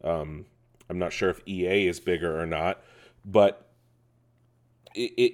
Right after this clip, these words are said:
it, it's, it's, it's a shit sandwich is what it is.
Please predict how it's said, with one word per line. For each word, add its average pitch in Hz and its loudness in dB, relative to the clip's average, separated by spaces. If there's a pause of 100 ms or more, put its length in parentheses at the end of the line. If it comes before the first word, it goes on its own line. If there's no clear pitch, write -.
it, - -2
it's, 117 -4
it's, - -6 (1080)
it's 113 -4
a 104 -2
shit - -2
sandwich 107 2
is 98 2
what 101 4
it 90 2
is. 80 -2